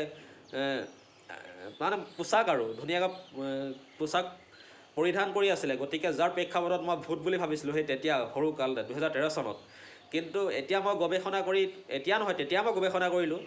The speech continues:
তেতিয়া অলপ বিশ্বাস আছিলে দেই ভূতৰ প্ৰতি মই, কাৰণ তেতিয়া চিনেমা টিনেমা চাইবিলাক, এ, বহুত চিনেমা আছিলে নহয়, কিবা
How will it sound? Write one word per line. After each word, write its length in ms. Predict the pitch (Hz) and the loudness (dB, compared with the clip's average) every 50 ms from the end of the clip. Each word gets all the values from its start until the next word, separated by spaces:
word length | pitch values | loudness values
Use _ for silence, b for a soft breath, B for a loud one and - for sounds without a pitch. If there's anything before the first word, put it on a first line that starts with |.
| - - - | -10 -10 -6
তেতিয়া 240 | 131 120 127 170 190 | -6 -2 0 2 2
অলপ 180 | 196 208 202 156 | 2 2 0 0
বিশ্বাস 320 | 143 160 156 - 185 190 180 | -4 -4 -2 0 0 0 0
আছিলে 240 | 180 175 - 175 185 | 0 -2 0 0 0
দেই 120 | 202 190 | 0 0
ভূতৰ 240 | 147 147 147 147 151 | 0 0 0 0 0
প্ৰতি 180 | 143 143 147 147 | 0 0 -2 -2
মই, 140 | 143 160 156 | -2 -2 -2
কাৰণ 140 | 151 165 156 | -2 -2 -2
তেতিয়া 180 | 156 151 165 156 | -2 -2 -2 -2
চিনেমা 240 | - - 143 147 151 | -2 -4 -4 -4 -2
টিনেমা 220 | 156 156 160 160 | -2 -2 -2 -2
চাইবিলাক, 420 | 160 160 151 151 151 156 160 160 151 | -2 -2 -2 -2 0 2 0 0 0
এ, 760 | 151 - - - - - - - - - 117 113 123 131 139 139 139 139 135 127 120 117 123 | -2 -8 -16 -18 -18 -20 -20 -20 -20 -20 -14 -8 -6 -4 -2 -2 -2 -4 -4 -6 -8 -8 -4
বহুত 180 | 131 156 214 220 | -2 -2 -2 0
চিনেমা 240 | 220 226 220 214 214 | 0 0 0 2 0
আছিলে 180 | 196 196 208 208 | 0 0 0 -2
নহয়, 140 | 196 196 185 | 0 0 0
কিবা 140 | 190 185 | 2 2